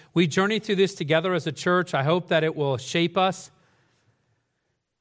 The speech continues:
Not in a fatalistic way. I hope that, uh, it's such a struggle as we walk through Job, hear his story, we start thinking, "Oh no, that's gonna happen to me, that's unfolding."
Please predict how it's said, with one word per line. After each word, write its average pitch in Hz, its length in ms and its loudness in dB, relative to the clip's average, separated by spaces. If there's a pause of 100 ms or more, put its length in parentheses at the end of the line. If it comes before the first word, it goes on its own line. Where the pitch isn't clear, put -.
(320)
Not 214 280 4
in - 20 -6
a 190 60 -2
fatalistic 208 720 2
way. 156 300 4
I 156 100 4
hope 190 300 2
that, 175 280 2
uh, 156 280 4
it's 151 180 -8
such 196 260 0
a 165 60 -8
struggle 190 420 2
as 170 120 0
we 170 60 0
walk 175 300 4
through 190 100 -2
Job, 175 320 2
hear 175 160 2
his 151 120 0
story, 180 340 4
we 160 120 -2
start 170 260 0
thinking, 160 300 -2
"Oh 165 100 2
no, 180 260 2
that's 156 220 0
gonna 165 140 0
happen 175 280 0
to 180 60 -2
me, 185 300 2
that's 147 220 -2
unfolding." 165 720 0